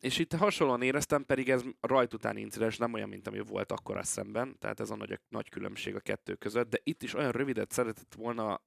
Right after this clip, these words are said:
forgalomban fékezni, hogy én értem, hogy sok versenyzőnek összejöhet egy olyan rajt, hogy a,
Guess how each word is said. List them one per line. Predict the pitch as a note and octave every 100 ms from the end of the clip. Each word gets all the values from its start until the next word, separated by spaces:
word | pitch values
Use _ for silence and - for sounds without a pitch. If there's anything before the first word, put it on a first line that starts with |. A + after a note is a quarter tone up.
| _ -
forgalomban | A#2+ D3+ B2+ A2 G#2+ G#2 G2+
fékezni, | - G#2 G#2 A2+ A2 B2+ B2
hogy | A#2 A2+ - - - - - - _ -
én | B2 C3+
értem, | F#3+ G3+ C#3+
hogy | B2
sok | - D#3+
versenyzőnek | B2+ A#2 - A#2 A2+ A#2+ A2+ G#2+
összejöhet | B2+ - A2 A2 G#2 F#2+
egy | - A2
olyan | A#2+ A2 G#2
rajt, | G#2 G#2+ A#2+ -
hogy | A#2
a, | G#2+